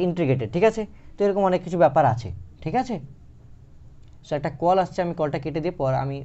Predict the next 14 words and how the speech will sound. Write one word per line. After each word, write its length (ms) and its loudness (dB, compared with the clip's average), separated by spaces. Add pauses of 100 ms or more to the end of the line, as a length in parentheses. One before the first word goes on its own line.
ভিডিওটা 260 -6
শ্যুট 260 -6
করছি, 260 -6 (100)
so 140 -6
বেস্ট 220 -8
হবে। 140 0 (460)
And 140 0
তারপরে 200 0
দেখো 280 -2
এখানে, 200 -2 (100)
আহ, 580 0
তুমি 160 -2
এগুলো 280 0
কল-, 200 0